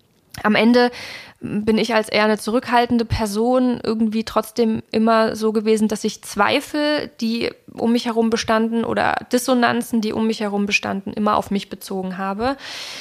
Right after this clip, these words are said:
und immer mir selbst angelastet habe. Und deswegen war für mich diese Achtung vor mir selbst und dieses, du bist nicht an allem schuld und du bist nicht für alles verantwortlich und auch,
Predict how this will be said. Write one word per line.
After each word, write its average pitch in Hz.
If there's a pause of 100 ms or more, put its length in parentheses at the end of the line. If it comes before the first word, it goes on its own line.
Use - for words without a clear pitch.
(280)
und 226 (100)
immer 220 (240)
mir 220
selbst 208
angelastet 202
habe. 208
Und 208
deswegen 214
war 208
für 220
mich 220
diese 214
Achtung 254
vor 214
mir 202
selbst 185
und 202
dieses, 208
du 226
bist 226
nicht 226
an 220
allem 208
schuld 247
und 226
du 208
bist 208
nicht 214
für -
alles 202
verantwortlich 233
und 214
auch, 208